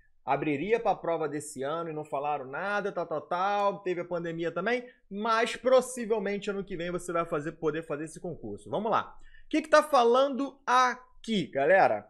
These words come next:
Presta atenção. Nesse diapasão, a partir de dois mil e vinte e dois, as mulheres também ingressarão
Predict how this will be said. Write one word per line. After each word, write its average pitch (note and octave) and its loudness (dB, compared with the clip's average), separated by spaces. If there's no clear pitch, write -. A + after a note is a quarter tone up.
Presta A#3+ 0
atenção. G3+ -2
Nesse C4+ -2
diapasão, F3+ 0
a F#3+ 4
partir G3 -2
de A3+ -6
dois F#3 4
mil A#3+ -4
e B3 -4
vinte G#3 -8
e F3 -8
dois, C3+ -4
as E3+ 0
mulheres D3+ -2
também D#3+ -4
ingressarão D3 -2